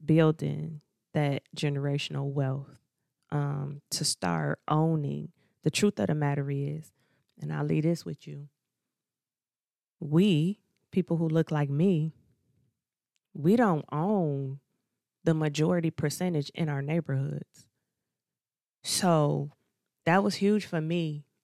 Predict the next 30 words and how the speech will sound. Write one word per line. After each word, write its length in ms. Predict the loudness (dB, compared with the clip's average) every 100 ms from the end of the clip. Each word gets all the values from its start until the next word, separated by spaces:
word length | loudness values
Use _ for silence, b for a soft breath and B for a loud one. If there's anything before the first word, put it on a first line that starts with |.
| -4
in 140 | -4
my 180 | -2 -6
twenties, 760 | -8 -4 -2 -2 -6 -10 -14 -20 _ _ _ _ _ _ _ _ _ _ _ _ _ 0
owning 720 | 2 4 0 -2 -4 -6 -12 _
real 220 | 0 0
estate, 460 | 0 -2 -4 -4 -8 _ -2
being 380 | 2 2 0 -2
a 140 | -2
part 480 | -2 2 4 2 -2 2
of 260 | 2 2
the, 320 | -2 -2 -2 -6 _ _ _ _ _ _ _ _ _ _ _ _ _ _
the 120 | -2 2
other 260 | 2 2 -2
percentage 720 | -6 -8 -6 -8 -8 -14 -4
versus 320 | -2 -2 -6
the 340 | -4 -4 -6 -10
percentage 500 | -10 -8 -6 -6 -4
of 100 | -6
people 280 | -6 -4 -4
who 120 | -4
don't 300 | -2 -2 -2 -4
own 220 | -6 -2
where 140 | -2
we 140 | 0 0
live. 360 | 0 0 -4 -14 _ _ _ _ _ -10
So 400 | 0 0 0 -6 _ _ _ _ _ _ _ 6
it, 140 | 6 6
it's 160 | 4 6
just 260 | 2 4
a, 260 | 2 2